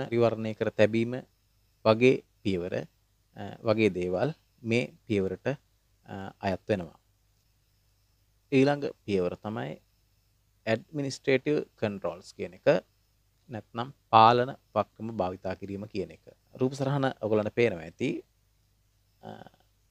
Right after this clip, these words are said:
උවදුරු සහිත තත්ත්වය පාලනය කිරීමට ගෙන ඇති එක් ක්‍රියාමාර්ගයක්. මෙතෙන්දි කරලා තියෙන්නේ සංඥාපූර්වක මගින් අනතුරු සහිත තත්ත්වය අනිකුත් අයට දන්වලා තියෙනවා. එහෙමනම් අනතුරු ඇඟවීමේ සංඥා භාවිතය, දැන්වීම්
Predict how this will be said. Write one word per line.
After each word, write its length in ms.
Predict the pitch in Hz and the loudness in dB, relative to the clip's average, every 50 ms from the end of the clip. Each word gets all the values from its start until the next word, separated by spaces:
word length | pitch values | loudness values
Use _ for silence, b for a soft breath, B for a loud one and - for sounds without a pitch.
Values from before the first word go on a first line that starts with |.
| _ _ _ _ - | _ _ _ _ 6
උවදුරු 360 | 127 135 139 143 156 160 160 165 | 8 8 8 8 6 4 2 2
සහිත 340 | - - 147 139 151 151 - | 0 -2 -2 -2 -2 -2 -4
තත්ත්වය 460 | - - 101 92 - _ - 110 110 120 - - - _ _ _ _ _ _ _ _ _ _ _ _ _ - | 0 2 2 2 0 _ 4 6 6 6 4 2 -4 _ _ _ _ _ _ _ _ _ _ _ _ _ 4
පාලනය 360 | 110 104 104 104 104 107 104 | 4 6 6 4 2 0 -4
කිරීමට 380 | - - 104 104 107 104 117 | -6 -8 -8 -8 -8 -6 -6
ගෙන 140 | 113 104 101 | -6 -4 -4
ඇති 200 | 98 98 - - | -6 -6 -6 -6
එක් 100 | 113 - _ | -8 -8 _
ක්‍රියාමාර්ගයක්. 720 | _ 107 101 95 98 95 170 165 - 160 - - - - _ _ _ _ _ _ _ _ _ _ _ _ _ _ _ 131 | _ 0 2 2 2 0 -4 -10 -12 -14 -16 -18 -20 -20 _ _ _ _ _ _ _ _ _ _ _ _ _ _ _ -4
මෙතෙන්දි 360 | 123 120 - 131 127 120 131 | -2 0 2 2 2 4 6
කරලා 260 | - 131 120 123 123 | 8 8 10 8 8
තියෙන්නේ 420 | - 131 127 131 139 147 151 143 | 6 4 4 4 2 0 -6 -8
සංඥාපූර්වක 760 | - - - 107 110 110 107 107 - - 117 113 113 107 - - | -4 0 0 0 2 2 2 0 0 0 2 4 4 4 2 2
මගින් 320 | 113 110 120 131 156 180 208 - _ _ _ | 0 2 4 4 4 2 0 -6 _ _ _
අනතුරු 340 | - 110 120 123 151 156 151 | -4 -4 0 4 4 2 2
සහිත 260 | - 160 156 156 - | 2 0 0 0 2
තත්ත්වය 420 | - 113 95 - _ - 113 117 127 - | 4 4 4 4 _ 4 6 6 6 6
අනිකුත් 380 | - - 104 101 107 - 110 - | 2 -6 -10 -8 -8 -8 -10 -2
අයට 200 | - 110 107 107 | 2 2 2 4
දන්වලා 420 | 120 110 104 98 95 95 101 110 110 | 6 8 8 8 8 6 2 2 2
තියෙනවා. 360 | - 98 92 85 85 - - | 2 2 0 0 -2 -10 -14
එහෙමනම් 480 | _ - 107 104 110 110 117 135 160 190 - _ _ _ _ _ _ - | _ -8 -6 -4 -2 -2 -2 -2 -4 -6 -14 _ _ _ _ _ _ 2
අනතුරු 260 | 113 117 104 120 120 | 2 2 6 8 8
ඇඟවීමේ 340 | 113 110 110 113 113 113 107 | 8 8 6 2 2 2 0
සංඥා 380 | - - 101 101 101 101 101 | -2 -2 -2 -2 -2 -4 -2
භාවිතය, 460 | 98 101 101 101 104 107 107 - - 120 131 127 | 2 4 4 4 4 4 0 0 2 2 4 6
දැන්වීම් 540 | 120 117 113 117 120 120 120 123 123 123 | 8 8 8 8 6 2 2 0 0 -2